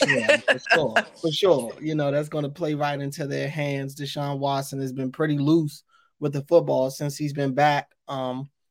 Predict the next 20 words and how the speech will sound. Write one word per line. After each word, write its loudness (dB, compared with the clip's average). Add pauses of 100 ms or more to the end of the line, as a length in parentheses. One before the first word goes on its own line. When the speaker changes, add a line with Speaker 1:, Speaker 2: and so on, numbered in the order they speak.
(160)
Speaker 1:
still 6
trying 2
to -2
figure 0
out 2
that -2
offense, -2
still -2
trying -4
to -4
figure -4
out, -2
I -2
think, -10
the -16
speed -6
of -4
the -8
game -2
again. -6